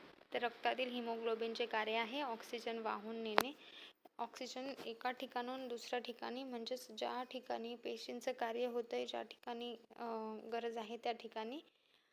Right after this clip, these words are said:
वाहून नेण्याचं काम हे हिमोग्लोबिन करत असतं. त्याचे मुख्य कार्य तीन आहेत की ऑक्सिजन वाहून नेणे आणि कार्बन डायऑक्साईड परत आणणे आणि त्याचं, अ, स्थान जे आहे ते लाल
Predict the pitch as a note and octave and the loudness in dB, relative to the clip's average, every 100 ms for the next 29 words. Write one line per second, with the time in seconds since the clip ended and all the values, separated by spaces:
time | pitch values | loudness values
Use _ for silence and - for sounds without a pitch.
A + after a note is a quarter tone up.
0 | _ _ _ _ - B3 A#3 A3 A#3 A#3 | _ _ _ _ -8 2 4 4 2 4
1 | A3+ A3+ A3 A#3 B3+ D4 D4+ B3+ A3 G#3 | 2 0 -2 0 0 0 0 2 2 2
2 | G#3 G#3+ G#3+ G#3 G#3 A3 - G#3+ G#3+ A3+ | 0 0 2 0 0 -4 -6 -4 -2 -2
3 | B3 A#3+ A3+ C4 B3 A#3+ B3 A#3 B3 A#3+ | -2 -4 0 2 6 6 6 2 2 4
4 | A#3+ C#4 D4 B3 B3 - A3+ - B3 B3+ | 2 0 -2 0 0 0 -2 -2 0 4
5 | B3+ B3 B3+ B3+ B3+ E4 - A#3+ A#3 A#3+ | 4 4 2 -2 -2 -4 -8 -8 -6 2
6 | A3+ G#3+ A#3 A#3+ A#3 - B3 B3 - A3+ | 2 4 2 2 0 2 0 0 0 0
7 | A3 A#3+ A3+ A#3 D4+ - - - _ _ | 2 0 0 -2 -4 -10 -20 -20 _ _
8 | _ A3+ A#3 A#3 A#3+ A3+ B3+ B3+ A#3+ - | _ -2 2 2 2 2 2 4 2 0
9 | A3+ A3 G#3+ G#3 A3+ - _ _ A3+ - | -2 0 -2 -2 -6 -12 _ _ -12 -8
10 | - B3 B3 A#3+ A#3+ A3 C4+ D4 C4+ B3 | 0 2 4 2 2 0 0 0 2 2